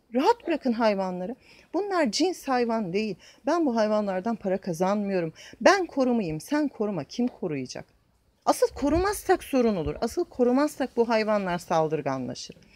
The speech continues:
Siz bu hayvanları rehabilite edeceksiniz, seveceksiniz, ödüllendireceksiniz. Sadece bir kişi yapıyor, "Hurra, ona saldıralım." değil. Bir de gitmiş rapor almış. Allah'ım, kafayı yiyeceğim ya.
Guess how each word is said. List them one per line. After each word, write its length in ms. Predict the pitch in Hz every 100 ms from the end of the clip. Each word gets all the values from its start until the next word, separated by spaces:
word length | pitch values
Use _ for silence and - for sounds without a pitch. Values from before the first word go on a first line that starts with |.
| - - -
Siz 440 | - 285 311 -
bu 180 | 254 233
hayvanları 580 | 233 208 196 180 196 240
rehabilite 560 | 170 170 151 - -
edeceksiniz, 840 | 175 160 160 185 - 156 123 - -
seveceksiniz, 920 | - 185 170 165 202 - 175 139 -
ödüllendireceksiniz. 1200 | - 170 185 175 170 165 156 175 208 - 185 151 - - - -
Sadece 560 | - - 330 339 233 240
bir 120 | 262
kişi 320 | - 233 -
yapıyor, 320 | 220 247 233 185
"Hurra, 560 | 269 247 220 208 196
ona 140 | 214 220
saldıralım." 720 | - 196 185 185 175 156 147
değil. 300 | 190 233 - _ _ _ 247
Bir 60 |
de 80 | 359
gitmiş 400 | 277 381 381 -
rapor 220 | 311 381
almış. 320 | 349 220 220
Allah'ım, 320 | 233 240 262 247
kafayı 360 | 233 - 247
yiyeceğim 560 | 269 202 165 165 156 156
ya. 140 | -